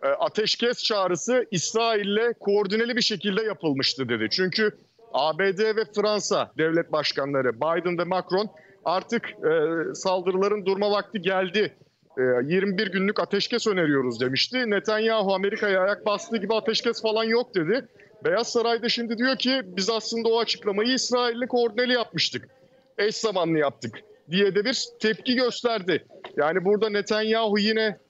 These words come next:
akıl oyunları mı oynuyor? Uzun zamandır söylüyorduk zaten hep. Netanyahu artık Biden yönetimiyle alenen dalga geçiyor diye. E, bu dalgaların, dalga geçmenin,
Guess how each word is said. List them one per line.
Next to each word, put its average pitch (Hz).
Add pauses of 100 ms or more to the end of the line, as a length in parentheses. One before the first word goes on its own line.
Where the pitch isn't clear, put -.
(140)
akıl 226
oyunları 202
mı 156
oynuyor? 147
Uzun 175
zamandır 214
söylüyorduk 208
zaten 147
hep. 143
Netanyahu 185
artık - (460)
Biden 180
yönetimiyle 190
alenen 202 (200)
dalga 160
geçiyor 139
diye. 185 (400)
E, 175
bu 208
dalgaların, 220
dalga 196
geçmenin, 202